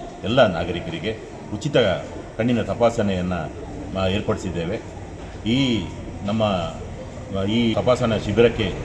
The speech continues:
ನಮ್ಮ ಜೊತೆ ಕೈ ಜೋಡಿಸಿದಂಥ, ಆ, ಲೋಪಮುದ್ರಾ, ಆ, ದೃಷ್ಟಿ ಕಣ್ಣಿನ ಆಸ್ಪತ್ರೆಯ, ಆ, ವೈದ್ಯರಾದ, ವೈದ್ಯರಿಗೆ ಮತ್ತು ಎಲ್ಲ ಸ-, ಸಿಬ್ಬಂದಿಗಳಿಗೆ ನಾವು ಆಭಾರಿಯಾಗಿದ್ದೇವೆ.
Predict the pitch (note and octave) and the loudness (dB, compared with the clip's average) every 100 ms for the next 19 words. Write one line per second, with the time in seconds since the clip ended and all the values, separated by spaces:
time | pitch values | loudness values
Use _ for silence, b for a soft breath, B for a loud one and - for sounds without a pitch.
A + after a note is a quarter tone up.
0 | - - - - - G2 B2 A#2+ A#2 A2 | -8 -8 -8 -8 -2 2 2 4 4 2
1 | A2 A2+ C3 A2+ - G#2 G2 B2+ B2+ G2+ | 0 2 2 0 0 0 0 2 0 -2
2 | - - G#2 G2+ F#2+ F#2 F2+ F2 F2+ - | -8 -8 0 2 2 0 -2 -2 -2 0
3 | A#2 G#2 F2 G2+ F2+ D2 - - - - | 0 0 2 6 6 2 -6 -10 -12 -12
4 | - - F2+ F2+ F2 A2 - G#2 - - | -12 -4 -2 0 0 -2 0 -2 -2 -4
5 | G2 G2+ F#2+ F#2 F#2+ - F2+ D#2+ - - | -2 0 0 -2 -6 -2 0 0 -2 -10
6 | - - - F2 E2+ G#2 G#2+ G#2 F#2 F2 | -12 -10 -6 -4 0 0 2 4 2 0
7 | F#2 F#2+ A2+ A2 G2+ F2 A2+ A#2+ F3 E3 | -2 0 0 0 0 0 0 -2 -6 -2
8 | F#2 F2 C3+ A2 F#2 F2 E2+ F2+ G#2 G2+ | -2 2 2 4 2 0 -2 -4 -2 -2
9 | G2 F#2 F2 E2 E2+ A2+ G#2+ E2+ D#2 D#2+ | -2 -2 0 0 2 4 4 2 -4 -4
10 | G2 | -4